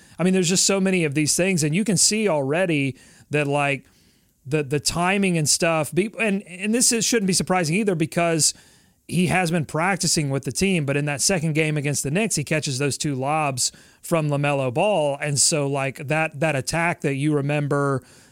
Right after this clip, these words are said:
you know, from two seasons ago under Borrego, like, it's already starting to come back, uh, just even after two games. There's a little bit of, I think, of a timing or just a rhythm issue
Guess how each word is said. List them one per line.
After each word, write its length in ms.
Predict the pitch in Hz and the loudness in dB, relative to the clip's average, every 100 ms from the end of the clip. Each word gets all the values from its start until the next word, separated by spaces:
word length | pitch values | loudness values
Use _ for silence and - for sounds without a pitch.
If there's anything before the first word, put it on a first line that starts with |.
| _ | _
you 160 | 143 151 | -2 0
know, 260 | 143 139 | 0 0
from 880 | 120 - 160 151 143 143 139 135 151 | -2 0 0 2 0 0 -2 -6 -4
two 180 | - 156 | -2 2
seasons 360 | - 190 165 147 | 2 2 2 0
ago 280 | 143 143 | 0 0
under 180 | 143 131 | 0 -2
Borrego, 640 | 120 131 165 190 151 139 | -4 -2 0 0 0 0
like, 120 | 131 127 | 0 -2
it's 120 | 170 | 0
already 240 | 202 165 | 0 0
starting 340 | 131 160 151 135 | 0 0 -2 -4
to 80 | |
come 260 | 120 156 127 | -4 -4 -2
back, 380 | 131 165 156 151 | -2 0 -2 -4
uh, 100 | 139 151 | -4 -4
just 240 | 139 156 175 | -2 -2 0
even 220 | 151 139 | -2 -2
after 240 | 139 127 | -4 -6
two 200 | - 151 | -6 -6
games. 480 | 120 160 160 131 - - - - - | -2 0 0 -2 -4 -8 -20 -20 -2
There's 160 | 170 156 | 0 2
a 60 | |
little 280 | 143 175 220 | 2 2 2
bit 160 | 202 196 | 2 2
of, 100 | 165 | 0
I 120 | 160 | 0
think, 200 | 185 175 | 0 0
of 100 | 147 | -2
a 60 | 143 | -2
timing 640 | - 170 175 180 180 175 | -2 -2 0 2 2 2
or 300 | 147 143 135 | 0 0 -2
just 240 | 117 156 | -2 -2
a 60 | 135 | -2
rhythm 380 | 120 160 175 160 | 0 0 2 2
issue 540 | 165 - 165 170 170 | 0 0 0 2 0